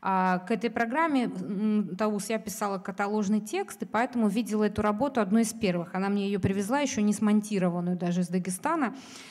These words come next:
Называется она «Гамсутль». Вот здесь вы видите вот ту вещь, как бы, о которой идёт речь в этом перформансе. Это, э, заброшенный, быстро разрушающийся высокогорный аул в Дагестане, которому почти две тысячи лет.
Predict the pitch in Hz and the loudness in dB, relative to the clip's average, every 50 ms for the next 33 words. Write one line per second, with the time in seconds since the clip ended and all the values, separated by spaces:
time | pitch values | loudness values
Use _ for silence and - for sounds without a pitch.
0 | - - - - 202 208 190 214 214 277 302 285 - 240 220 233 240 220 226 240 | -20 -12 -4 0 0 0 2 2 0 0 -2 0 0 2 4 4 4 4 6 6
1 | 240 233 240 - - 226 190 - - 143 135 - - - 202 202 175 196 302 339 | 6 6 4 2 2 0 0 0 -4 -8 -10 -10 -10 -6 -6 -4 -2 0 -2 -2
2 | 320 262 233 220 214 262 262 240 220 254 226 202 214 208 - - 226 214 196 247 | -2 -2 -2 0 0 0 0 0 -2 -2 -2 -2 -2 -2 0 0 2 2 2 2
3 | 302 277 262 - 202 185 185 190 185 185 - 190 185 - 233 220 214 185 208 202 | -2 -2 -4 -6 -6 -4 -2 -2 -2 -2 -2 -6 -4 -2 -2 0 0 0 -2 -2
4 | - 220 208 185 185 - - - 180 - - 175 175 - 185 175 - - 311 330 | -2 -4 -4 -4 -4 -6 -10 -12 -10 -6 -6 -6 -4 -6 -8 -8 -2 0 2 2
5 | 320 262 226 214 - - 208 185 - 202 196 185 - - - - - - - - | 4 4 2 2 0 -4 -8 -6 -4 -4 -4 -4 -6 -14 -20 -20 -20 -20 -16 -10
6 | - 185 202 196 185 220 214 208 262 330 359 339 - 269 233 220 202 196 254 254 | -6 -4 -2 0 0 0 0 2 2 2 2 0 0 0 0 0 0 0 -2 -2
7 | 262 262 240 214 208 214 196 214 214 226 - - 262 269 262 262 240 - - 208 | -2 0 -2 0 0 0 -2 -2 -2 -4 -2 0 0 0 0 -2 -6 -6 -4 -6
8 | 202 190 - 180 - 214 202 208 233 233 233 226 220 214 226 247 240 202 185 214 | -6 -6 -8 -4 -4 -4 -2 0 2 2 4 4 4 4 2 2 0 0 -2 -2
9 | 180 226 220 - - 208 185 175 170 165 175 - 180 180 214 214 214 208 202 190 | -2 -2 -4 -4 -2 -2 -2 -2 -2 -6 -8 -10 -8 -6 -4 -2 0 0 0 -2
10 | 208 202 190 - - 214 180 185 185 202 202 190 190 - 190 185 185 185 185 - | -4 -6 -8 -6 -8 -6 -4 -4 -4 -2 -4 -4 -6 -6 -10 -10 -10 -10 -12 -8
11 | - 185 170 160 156 | -8 -6 -6 -8 -10